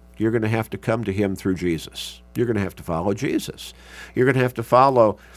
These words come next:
the message of the gospel that Jesus brought into this world from God the Father. You're going to have to become a Christian,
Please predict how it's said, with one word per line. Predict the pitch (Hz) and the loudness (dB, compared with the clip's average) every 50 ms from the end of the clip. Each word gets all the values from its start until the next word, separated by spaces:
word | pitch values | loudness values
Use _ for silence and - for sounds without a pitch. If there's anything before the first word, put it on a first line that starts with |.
| - - - | -20 -16 -6
the | - 107 107 | 0 0 2
message | 110 123 135 147 - - 120 107 104 98 92 - - - | 2 4 2 2 0 2 0 0 0 -2 -6 -10 -10 -4
of | - 107 104 | -4 -2 -2
the | 107 | -2
gospel | 90 107 120 170 220 220 - - - - - - - - - - - - | 0 0 0 0 0 -4 -8 -10 -8 -8 -10 -10 -14 -20 -20 -20 -12 -6
that | - 90 - | -6 -6 -4
Jesus | - - 110 113 110 104 95 - | -2 0 0 0 0 -2 -6 -8
brought | - 98 98 95 98 98 | -4 -2 0 2 2 0
into | 95 92 95 | 0 -2 -2
this | 92 95 95 - - | -2 -2 -2 -4 -4
world | 98 107 156 196 - 87 69 - - - - | -2 -2 0 0 -2 -4 -6 -8 -16 -20 -20
from | - - - - 87 107 123 101 101 127 165 190 - | -20 -12 -4 -2 0 0 0 0 -2 -4 -10 -12 -10
God | - - 62 62 80 87 - | -8 -6 -6 -6 -6 -6 -8
the | 139 | -6
Father. | - - - - - - - - - - - - - - - - - - - - - - - - - - - - - - - | -2 -2 -2 -2 -2 -4 -6 -10 -12 -12 -20 -20 -20 -20 -20 -20 -20 -20 -20 -20 -20 -20 -20 -20 -20 -20 -20 -20 -20 -20 -10
You're | - - 131 | 0 0 0
going | 123 135 135 135 135 | 2 4 2 2 2
to | 120 120 | 0 -2
have | 127 127 127 - - | 0 -2 -2 -2 0
to | 120 110 107 107 - - - | -2 0 0 -2 -4 -8 -2
become | - 110 110 - - 127 110 123 | -2 -2 0 0 -2 -4 -2 -2
a | 120 | -4
Christian, | - - - 214 226 - - - - - - - - | -6 -4 -4 -4 -4 -4 -8 -4 -2 -2 -4 -4 -10